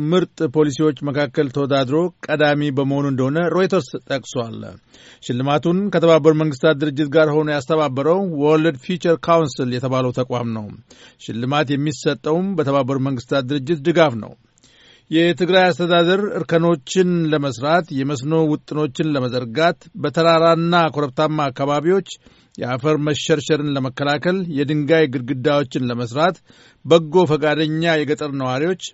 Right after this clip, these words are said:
በዓመት ሃያ ቀናት እንዲያገለግሉ ማድረጉን፣ የሚሰሩትም ካለምንም ክፍያ መሆኑን ዘገባው ገልጿል።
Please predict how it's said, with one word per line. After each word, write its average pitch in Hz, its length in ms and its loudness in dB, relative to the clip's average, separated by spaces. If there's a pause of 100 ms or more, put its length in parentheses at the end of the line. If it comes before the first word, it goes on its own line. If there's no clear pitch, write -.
በዓመት 127 440 -4 (120)
ሃያ 135 260 -2 (160)
ቀናት 131 340 -8
እንዲያገለግሉ 143 720 -4
ማድረጉን፣ 143 560 -2 (520)
የሚሰሩትም 160 720 0 (100)
ካለምንም 156 520 0
ክፍያ 143 480 -2
መሆኑን 135 380 -4
ዘገባው 175 380 4
ገልጿል። 127 480 -4